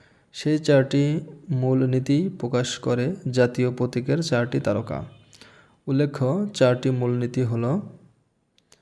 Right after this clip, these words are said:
এক, জাতীয়তাবাদ, দুই, ধর্ম নিরপেক্ষতাবাদ, তিন, সমাজতন্ত্র এবং চার, গণতন্ত্র।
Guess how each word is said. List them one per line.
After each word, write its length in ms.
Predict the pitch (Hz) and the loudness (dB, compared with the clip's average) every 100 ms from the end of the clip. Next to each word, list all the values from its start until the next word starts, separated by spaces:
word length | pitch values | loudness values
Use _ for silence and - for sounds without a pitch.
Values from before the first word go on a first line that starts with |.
| _ _ | _ _
এক, 380 | 131 123 160 - 196 139 | -6 -4 -6 -10 -8 0
জাতীয়তাবাদ, 840 | 127 120 123 117 117 120 147 180 - - - _ 120 | 2 4 2 0 2 4 2 0 -8 -20 -20 _ -12
দুই, 340 | 117 123 123 123 | -4 -2 0 -2
ধর্ম 440 | 127 120 117 117 | -2 -2 -2 -2
নিরপেক্ষতাবাদ, 1000 | 117 110 110 117 - 120 - 131 180 180 - - - _ _ _ _ | -2 -4 -4 -6 -4 -4 0 2 2 0 -10 -20 -20 _ _ _ _
তিন, 280 | 131 131 135 | -2 0 0
সমাজতন্ত্র 960 | 135 123 113 117 - 120 117 120 147 185 | -4 -4 -4 -4 -6 -6 -6 -4 -4 -2
এবং 360 | 139 127 123 131 | -2 -2 -4 -6
চার, 320 | - 117 139 165 | -4 -2 -2 0
গণতন্ত্র। 680 | 117 113 107 104 104 - | -2 -2 -4 -6 -8 -10